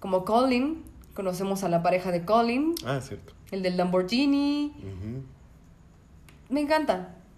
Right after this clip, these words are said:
Speaker 1: Amo Ted Lasso. Estoy muy emocionada. ¿Te gusta Ted Lasso? Bueno,
Speaker 2: Sí,
Speaker 1: Ted
Speaker 2: me está
Speaker 1: Lassiti.
Speaker 2: gustando mucho. Definitivamente, creo que estaba más alegre la segunda temporada.
Speaker 1: Sí.
Speaker 2: Esta no está tan alegre,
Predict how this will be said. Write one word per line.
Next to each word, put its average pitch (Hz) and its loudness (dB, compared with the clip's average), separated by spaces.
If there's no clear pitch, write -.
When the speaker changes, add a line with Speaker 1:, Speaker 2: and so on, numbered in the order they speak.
Speaker 1:
Amo 294 0
Ted 269 0
Lasso. 202 -2
Estoy 269 -2
muy 285 2
emocionada. 190 -2
¿Te 220 -8
gusta 226 -8
Ted 247 -6
Lasso? 254 -8
Bueno, 208 0
Speaker 2:
Sí, 147 4
Speaker 1:
Ted 147 6
Speaker 2:
me - 4
está 135 2
Speaker 1:
Lassiti. 139 2
Speaker 2:
gustando 127 0
mucho. 110 -4
Definitivamente, 151 2
creo 156 4
que 160 -2
estaba 147 6
más 135 0
alegre 123 0
la 113 -4
segunda 98 -6
temporada. 101 -4
Speaker 1:
Sí. 180 -8
Speaker 2:
Esta 107 -4
no 101 -4
está 104 -8
tan 101 -4
alegre, 113 -2